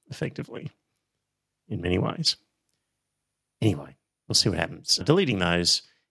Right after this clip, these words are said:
If you're signed up to the newsletter, you won't be seeing anything fresh on the newsletter, but stay signed up because it'll kick off again next year. Next year plans, I'm actually almost certainly doing a second podcast,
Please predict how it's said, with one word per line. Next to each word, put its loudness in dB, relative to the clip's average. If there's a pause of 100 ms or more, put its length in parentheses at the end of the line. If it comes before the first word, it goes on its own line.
(140)
If 0
you're 2
signed 2
up 2
to -4
the 0
newsletter, 0 (100)
you -8
won't 0
be -8
seeing 0
anything -2
fresh -4
on -10
the -10
newsletter, -2
but -2
stay 2
signed 0
up -2
because -2 (560)
it'll -8 (240)
kick -16
off -6
again -4
next -8
year. 2
Next 0
year 2
plans, 0 (160)
I'm 0
actually -2 (600)
almost 2
certainly 2
doing 4
a 0
second 0
podcast, 0